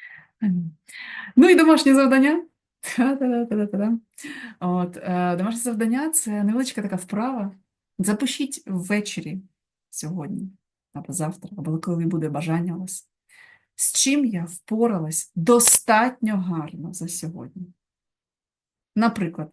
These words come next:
я добре впоралася зі своєю роботою, навіть якщо я зробила помилки з-, і там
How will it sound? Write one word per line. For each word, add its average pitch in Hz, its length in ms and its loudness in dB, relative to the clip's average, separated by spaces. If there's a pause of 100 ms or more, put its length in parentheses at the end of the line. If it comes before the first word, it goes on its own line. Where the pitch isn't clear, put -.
я 208 160 2
добре 247 360 2
впоралася 214 560 -4
зі 175 100 -6
своєю 185 300 0
роботою, 208 400 0
навіть 180 320 0
якщо 165 260 -6
я 247 100 0
зробила 190 460 0
помилки 165 720 -2
з-, - 220 -6
і 147 220 -8
там 143 540 -6